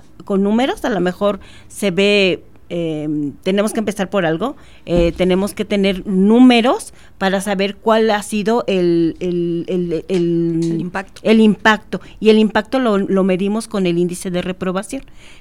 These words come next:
Speaker 1: Entonces, en, en la, en el área de tutorías, los departamentos que atienden a sus tutores, a sus tutorados, el índice de reprobación ha bajado, ¿sí? Eh, y con referencia a otros departamentos que apenas están iniciando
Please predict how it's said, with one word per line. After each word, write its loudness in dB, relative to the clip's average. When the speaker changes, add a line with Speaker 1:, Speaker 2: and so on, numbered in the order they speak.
Speaker 1:
Entonces, 0
en, 0
en 0
la, 2
en -2
el 0
área 2
de -2
tutorías, -4
los 0
departamentos -4
que -2
atienden 0
a -4
sus -10
tutores, -4
a -6
sus -8
tutorados, -2
el 0
índice -2
de -2
reprobación -2
ha -4
bajado, -6
¿sí? -2
Eh, 2
y -4
con 0
referencia -4
a -4
otros -6
departamentos -4
que -4
apenas -4
están -4
iniciando -4